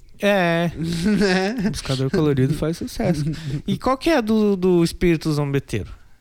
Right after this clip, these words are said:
Speaker 1: Esse daí eu queria entender, cara. Por que que, assim,
Speaker 2: Segundo
Speaker 1: bah-
Speaker 2: o quê? Segundo o espiritismo? Segundo
Speaker 1: Não,
Speaker 2: o,
Speaker 1: o segundo
Speaker 2: a Umbanda?
Speaker 1: segundo você, cara.
Speaker 2: Segundo eu?
Speaker 1: Tipo,
Speaker 2: Tá.
Speaker 1: ó,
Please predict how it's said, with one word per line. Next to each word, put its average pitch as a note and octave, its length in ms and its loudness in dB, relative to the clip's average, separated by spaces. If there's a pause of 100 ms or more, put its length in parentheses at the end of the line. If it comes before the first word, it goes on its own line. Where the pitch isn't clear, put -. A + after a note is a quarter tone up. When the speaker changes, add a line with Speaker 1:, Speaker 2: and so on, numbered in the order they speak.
Speaker 1:
Esse G#3 280 0
daí F#3+ 180 4
eu G3+ 120 2
queria G3 260 2
entender, E3 420 2
cara. B2 220 0
Por D#3+ 180 2
que A#3 160 -2
que, A#3 160 0
assim, F#3 400 0 (840)
Speaker 2:
Segundo D3 360 -4
Speaker 1:
bah- F3 120 2
Speaker 2:
o F3 40 0
quê? C3 180 -2 (840)
Segundo D#3+ 260 -8
o - 20 -6
espiritismo? F3 580 -2
Segundo D#3 420 -6
Speaker 1:
Não, A#3+ 480 0
Speaker 2:
o, G3+ 280 -2
Speaker 1:
o G3 40 -4
segundo G#3 460 -2
Speaker 2:
a B3+ 40 0
Umbanda? E3 600 -2
Speaker 1:
segundo F#3+ 440 -2
você, A3 480 -2
cara. B2+ 360 -4
Speaker 2:
Segundo D#3+ 380 -4
eu? F#3 180 0
Speaker 1:
Tipo, D3 220 -2
Speaker 2:
Tá. G#3 60 0
Speaker 1:
ó, D#3 300 2